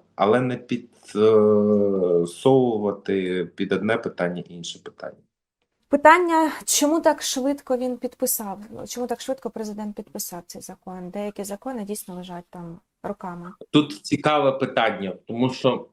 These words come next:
Speaker 1: м, переглядаючи це питання одразу,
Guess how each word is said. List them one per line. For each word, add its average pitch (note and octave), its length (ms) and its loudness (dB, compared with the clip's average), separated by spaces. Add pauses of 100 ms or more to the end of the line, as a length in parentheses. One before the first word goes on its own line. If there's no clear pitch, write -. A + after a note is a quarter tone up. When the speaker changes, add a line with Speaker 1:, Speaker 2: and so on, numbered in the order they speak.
(140)
Speaker 1:
м, A#2 540 -8 (380)
переглядаючи C3 720 2
це - 140 -10
питання A2+ 460 -2
одразу, A#2+ 640 2